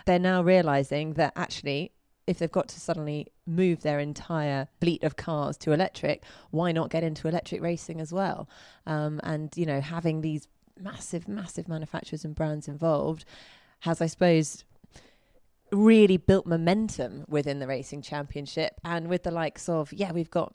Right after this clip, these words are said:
Mercedes, Porsche, um, Audi obviously coming in at the beginning of this season and B M W, then it's just a sign that it's just growing and it is the place to be right now.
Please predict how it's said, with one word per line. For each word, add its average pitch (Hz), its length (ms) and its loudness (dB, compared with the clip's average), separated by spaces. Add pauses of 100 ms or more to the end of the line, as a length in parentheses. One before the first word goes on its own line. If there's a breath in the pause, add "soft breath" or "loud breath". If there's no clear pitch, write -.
(120)
Mercedes, 175 800 -2
Porsche, 160 760 -4 (180 soft breath)
um, 160 240 0
Audi 170 400 0
obviously 151 240 -6
coming 143 380 -8 (120)
in 170 160 2
at 156 40 2
the - 60 -2
beginning 156 240 -2
of - 60 -8
this 175 180 2
season 147 360 0
and 147 140 -2
B 151 100 4
M 147 80 2
W, 160 440 2 (120)
then 196 400 4 (800)
it's 190 120 -6
just - 200 -6
a 196 40 -8
sign 226 300 -2
that 170 80 -2
it's 175 140 -2
just - 180 -8
growing 190 320 -2
and 180 80 -2
it - 120 -6
is 208 220 -4
the - 100 -6
place 196 260 -4
to 196 100 -10
be 247 180 -2
right 160 240 -6
now. 226 300 -14